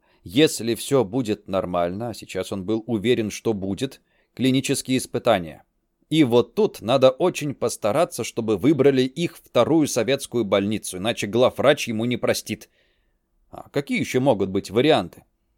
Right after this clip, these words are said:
Самый плохой — заберет Москва или Питер.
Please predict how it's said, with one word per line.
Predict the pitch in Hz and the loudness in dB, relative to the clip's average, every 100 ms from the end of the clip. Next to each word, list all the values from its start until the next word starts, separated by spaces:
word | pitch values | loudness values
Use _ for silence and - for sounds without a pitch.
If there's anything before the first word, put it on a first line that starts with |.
| _ _ | _ _
Самый | - - 202 226 | -6 0 0 0
плохой — | 113 101 - 131 185 - _ _ _ | -4 -4 0 2 2 -4 _ _ _
заберет | - 143 131 107 120 | -2 0 4 4 2
Москва | 156 165 - 95 | -2 -4 -2 0
или | 110 143 | 0 -2
Питер. | - 87 - - | -8 -14 -16 -20